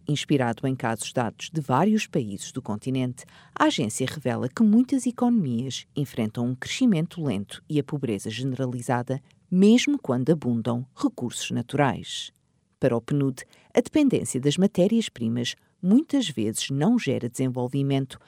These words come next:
devido à fragilidade dos preços internacionais, que pode levar à instabilidade macroeconómica e política. Fatores como concentração da riqueza no petróleo e nos minerais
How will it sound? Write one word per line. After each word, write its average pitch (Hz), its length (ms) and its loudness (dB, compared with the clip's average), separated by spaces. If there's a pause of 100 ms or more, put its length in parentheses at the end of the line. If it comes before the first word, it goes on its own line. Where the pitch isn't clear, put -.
(180)
devido 120 320 -4
à 107 120 -4
fragilidade 190 760 0
dos 135 160 -6
preços - 460 -6
internacionais, 131 960 0 (300)
que - 100 -16
pode 277 300 2
levar 127 280 -2
à 147 140 2
instabilidade 220 880 2
macroeconómica 127 1200 0 (200)
e 123 120 -4
política. 113 680 -6 (460)
Fatores 208 420 2
como 113 240 -4
concentração 233 680 2
da 127 80 0
riqueza 127 460 -2
no 196 180 4
petróleo 117 640 -2
e 226 100 4
nos 226 200 2
minerais 123 640 -2